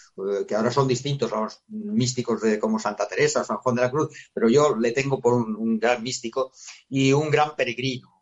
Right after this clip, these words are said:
Por supuesto, un gran escritor, y de eso vamos a hablar hoy también, de su último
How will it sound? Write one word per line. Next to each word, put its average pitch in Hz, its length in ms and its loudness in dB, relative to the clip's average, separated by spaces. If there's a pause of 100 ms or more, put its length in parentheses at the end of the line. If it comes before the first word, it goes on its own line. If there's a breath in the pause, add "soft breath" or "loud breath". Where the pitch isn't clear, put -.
(340)
Por 113 120 -4
supuesto, 147 560 2 (180 soft breath)
un 131 180 -2
gran 143 180 2
escritor, 170 440 2
y 202 60 2
de 120 100 2
eso 127 160 0
vamos 120 240 2
a 107 40 0
hablar 110 240 2
hoy 113 120 -2
también, 110 300 -8
de 110 100 0
su 107 200 -6
último 110 600 -2